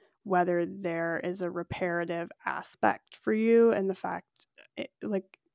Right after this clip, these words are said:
with the fact that, you know, your dad has passed away, but y-, and, but now you are sort of,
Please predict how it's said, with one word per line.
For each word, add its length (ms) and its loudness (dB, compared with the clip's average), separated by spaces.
with 160 -6
the 80 -8
fact 300 -6
that, 260 -6
you 140 -10
know, 140 -8
your 200 -6
dad 260 2
has 160 -4
passed 340 -8
away, 520 -6
but 300 -2
y-, 260 -6
and, 320 -2
but 100 -2
now 200 0
you 480 0
are 640 -2
sort 320 -6
of, 400 -10